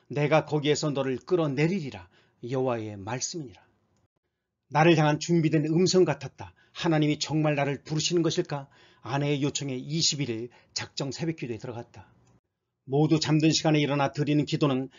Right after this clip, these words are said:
그동안의 내 삶을 차분하게 돌아보게 했다. 너무 앞만 보고 달려온 삶이었다. 정말 진실된 마음으로 하나님 앞에 간구했다. "하나님,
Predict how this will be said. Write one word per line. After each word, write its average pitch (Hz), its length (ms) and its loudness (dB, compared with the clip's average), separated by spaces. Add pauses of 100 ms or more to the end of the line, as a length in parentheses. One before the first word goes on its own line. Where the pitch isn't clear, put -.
(140)
그동안의 143 440 0
내 143 120 4
삶을 139 360 -2
차분하게 170 480 -2
돌아보게 139 420 0
했다. 92 280 -10 (320)
너무 139 280 0
앞만 147 420 4
보고 139 160 0
달려온 131 380 -2
삶이었다. 127 640 -4
정말 139 440 0 (460)
진실된 165 580 4
마음으로 110 460 -2 (200)
하나님 156 440 -2
앞에 107 320 -10
간구했다. 117 600 -14 (1000)
"하나님, 160 500 2